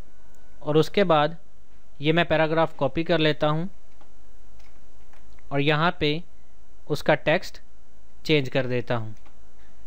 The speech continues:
सेव, रिफ्रेश। इस पैराग्राफ को जस्टिफाई करने के लिए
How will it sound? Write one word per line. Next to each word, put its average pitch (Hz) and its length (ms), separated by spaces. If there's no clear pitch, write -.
सेव, 165 400
रिफ्रेश। 139 520
इस 175 100
पैराग्राफ 185 580
को 196 180
जस्टिफाई 185 480
करने 156 280
के 151 100
लिए 147 260